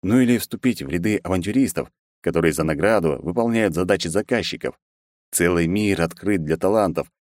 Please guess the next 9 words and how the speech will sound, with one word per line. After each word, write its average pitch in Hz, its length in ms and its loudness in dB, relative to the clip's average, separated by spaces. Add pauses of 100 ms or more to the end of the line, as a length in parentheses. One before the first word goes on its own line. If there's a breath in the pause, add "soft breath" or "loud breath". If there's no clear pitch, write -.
(120)
и 85 60 0
любая 87 320 4
вершина 90 560 0 (100)
им 98 180 -2
по 87 120 -4
плечу. 90 560 -4 (680)
Наиболее 80 460 2
существенных 82 560 -4
результатов 82 560 -2